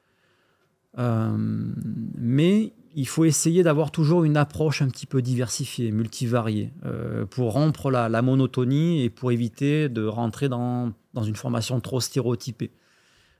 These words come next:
Euh, parce que plus on va proposer une, une diversité dans les activités physiques,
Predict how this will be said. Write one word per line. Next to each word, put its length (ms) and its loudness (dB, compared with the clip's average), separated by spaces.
Euh, 400 -4
parce 160 -6
que 100 2
plus 460 4
on 200 2
va 460 0
proposer 880 0
une, 420 -6
une 920 -4
diversité 720 0
dans 120 0
les 100 2
activités 480 -4
physiques, 540 -4